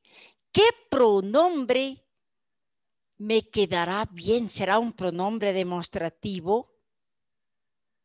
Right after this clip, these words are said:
Este, ese y aquel. ¿Será un pronombre indefinido de cantidad? ¿O será un pronombre personal? Yo,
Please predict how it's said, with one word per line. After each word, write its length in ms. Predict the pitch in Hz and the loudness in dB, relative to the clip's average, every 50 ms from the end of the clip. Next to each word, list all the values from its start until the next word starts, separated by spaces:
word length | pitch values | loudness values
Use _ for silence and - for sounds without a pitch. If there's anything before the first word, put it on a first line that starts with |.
| _ _ _ _ _ _ _ _ _ _ _ | _ _ _ _ _ _ _ _ _ _ _
Este, 480 | - 196 196 185 - - 196 185 180 190 | -8 -6 -6 -8 -8 -6 -4 -2 -2 -2
ese 180 | 190 - - 185 | -4 -6 -8 -8
y 100 | 151 147 | -6 -6
aquel. 420 | 143 - - 185 208 240 277 - _ _ _ _ _ _ _ _ _ _ _ _ _ _ | -8 -8 -8 -10 -8 -10 -14 -20 _ _ _ _ _ _ _ _ _ _ _ _ _ _
¿Será 360 | - - - 247 220 208 214 | -16 -8 -4 -2 0 2 2
un 160 | 214 240 233 | 0 -2 -4
pronombre 580 | - - 214 202 185 190 196 202 208 202 208 202 | -4 -4 -4 -2 -2 -2 -4 -4 -2 -2 -2 -2
indefinido 960 | 190 180 185 175 - 185 180 - - 220 214 202 196 202 202 208 170 220 226 | -2 -4 -6 -4 -4 -4 -4 -4 -6 -6 -4 -4 -2 -4 -4 -2 -2 -2 -2
de 160 | 190 208 196 | -2 -4 -6
cantidad? 880 | - - 175 165 165 156 - - 151 160 143 156 151 151 170 202 240 - _ _ _ _ _ _ _ _ - - - - _ _ | -4 -4 -4 -4 -4 -8 -12 -14 -12 -12 -10 -8 -8 -6 -6 -8 -8 -12 _ _ _ _ _ _ _ _ -20 -20 -20 -20 _ _
¿O 100 | - 226 | -4 -4
será 300 | 208 - - 233 196 202 | -4 -4 -2 2 2 2
un 140 | 214 220 233 | 2 2 -2
pronombre 500 | - 214 196 185 190 202 202 202 208 196 | -4 -4 -2 -2 -2 -4 -2 -2 -2 -2
personal? 800 | - _ - 185 165 147 - - 185 165 165 180 180 185 175 156 | -2 _ -2 -2 -2 -2 -6 -8 -8 -6 -4 -4 -4 -6 -6 -10
Yo, 580 | - - 202 196 196 196 190 170 156 151 - | -8 -4 -4 -2 -2 0 -2 -2 -4 -4 -8